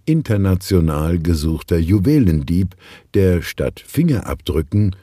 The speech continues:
den schwarzen Abdruck einer Tigertatze am Tatort zurücklässt.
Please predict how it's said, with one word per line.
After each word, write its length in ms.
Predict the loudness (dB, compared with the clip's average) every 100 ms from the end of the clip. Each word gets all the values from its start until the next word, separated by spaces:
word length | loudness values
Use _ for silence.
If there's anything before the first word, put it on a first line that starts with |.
| _ _ -2
den 280 | 2 2 0
schwarzen 680 | -4 -2 -2 -2 -2 -2 0
Abdruck 580 | -4 -4 -2 0 0 -2
einer 360 | -2 0 2 0
Tigertatze 1000 | -4 -6 -4 -4 -6 -6 -8 -6 -8 -8
am 220 | -8 -8
Tatort 600 | -6 -6 -6 -6 -6 -2
zurücklässt. 800 | 0 2 0 -2 -6 -6 -10 -16